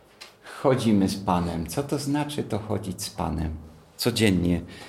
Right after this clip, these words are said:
No jak masz kogoś, y, bliskiego obok siebie i z nim chodzisz,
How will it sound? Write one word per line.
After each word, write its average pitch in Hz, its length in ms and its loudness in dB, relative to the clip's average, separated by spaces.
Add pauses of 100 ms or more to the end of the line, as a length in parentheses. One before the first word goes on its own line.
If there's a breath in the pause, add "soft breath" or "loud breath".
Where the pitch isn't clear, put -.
(380 loud breath)
No 107 100 4
jak 113 220 4
masz 143 280 6
kogoś, 131 600 0
y, 104 300 2
bliskiego 110 580 2
obok 101 300 0
siebie 98 380 2
i 98 80 2
z 95 120 -2
nim 92 120 2
chodzisz, 98 560 0